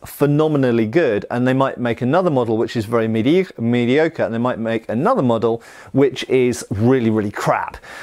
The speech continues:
Okay, so it's really important that, um, whilst some makers like, okay, I'll use an obvious example, Albion, so pretty much everything Albion makes is really good.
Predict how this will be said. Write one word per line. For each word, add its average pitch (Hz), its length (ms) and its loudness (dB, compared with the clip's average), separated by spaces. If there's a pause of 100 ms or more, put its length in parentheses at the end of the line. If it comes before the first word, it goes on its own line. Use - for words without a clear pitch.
(120)
Okay, 123 420 2
so 143 180 2
it's 135 140 2
really 175 400 4
important 147 720 -2
that, 110 320 0
um, 107 320 0 (100)
whilst 139 460 2
some 151 300 0
makers 123 440 0
like, 117 280 0 (160)
okay, 127 240 0
I'll 113 140 2
use 127 220 4
an 127 80 0
obvious 113 320 0
example, 113 500 -4
Albion, 120 480 0
so 110 140 0
pretty 139 220 0
much 120 180 -2
everything 110 400 -2
Albion 101 400 0
makes 98 260 -4
is 101 160 0
really 101 420 2
good. 113 400 2